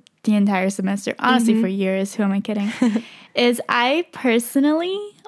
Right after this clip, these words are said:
Speaker 1: would like a nicer, like, um, bedtime morning routine. But I think I've been improving, you know? Like,
Speaker 2: Mm-hmm.
Speaker 1: I think this is one of those things that's coming gradually, where
Speaker 2: Mm-hmm.
Speaker 1: I'm not gonna wake up one day and then have a perfect, like,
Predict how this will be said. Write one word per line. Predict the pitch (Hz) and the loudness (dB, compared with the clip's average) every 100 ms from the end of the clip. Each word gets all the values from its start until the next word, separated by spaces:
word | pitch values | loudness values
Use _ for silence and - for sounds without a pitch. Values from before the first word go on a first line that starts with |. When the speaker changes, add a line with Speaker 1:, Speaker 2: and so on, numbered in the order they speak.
| - | -2
Speaker 1:
would | 247 247 | 2 4
like | 240 226 269 - - | 4 2 0 -2 -2
a | 262 | 2
nicer, | 240 220 233 240 285 269 277 269 | 4 4 2 2 0 0 0 -2
like, | 240 226 214 208 _ _ _ _ _ _ _ _ _ - | -2 0 -2 -4 _ _ _ _ _ _ _ _ _ 0
um, | 233 226 220 214 214 214 233 233 _ _ _ _ _ _ _ _ _ _ | 2 4 4 2 0 -2 -4 -6 _ _ _ _ _ _ _ _ _ _
bedtime | 233 226 240 226 | -2 0 2 2
morning | 214 208 202 | 2 2 0
routine. | - - 233 226 247 _ _ _ | -4 -6 -4 -4 -6 _ _ _
But | 339 262 240 - - | -2 0 -4 -8 -6
I | 254 | -4
think | 240 208 202 - - _ _ _ _ _ _ _ _ _ _ _ _ _ _ _ _ _ | -2 -2 -4 -8 -20 _ _ _ _ _ _ _ _ _ _ _ _ _ _ _ _ _
I've | 220 233 233 - _ - | 0 0 0 -6 _ -4
been | 226 214 | 0 2
improving, | 220 208 185 185 175 - | 0 -2 -2 -2 -4 -4
you | 208 208 | 0 2
know? | 202 226 294 - _ _ _ | 2 2 -2 -6 _ _ _
Like, | 233 233 | 0 2
Speaker 2:
Mm-hmm. | 226 220 | 2 2
Speaker 1:
I | 220 | 2
think | 247 247 | 2 0
this | 277 277 | 0 0
is | 254 | 2
one | 247 | 2
of | 240 | 2
those | 226 226 | 2 0
things | 220 208 | -2 -2
that's | 214 214 | -2 -4
coming | - 208 202 | -2 0 0
gradually, | 196 190 190 196 190 190 196 - | 0 0 -2 -2 -4 -2 -4 -2
where | 220 208 | 2 2
Speaker 2:
Mm-hmm. | 214 | 4
Speaker 1:
I'm | 226 | 2
not | 226 220 214 | 2 0 0
gonna | 233 226 | 0 0
wake | 214 208 | 0 0
up | 202 202 | 0 0
one | 202 | 0
day | 208 202 | 2 2
and | 202 | 0
then | 202 | 0
have | 202 | 0
a | 196 | -2
perfect, | 196 - 202 208 196 202 | -4 -4 -4 -2 -4 -2
like, | 196 | -4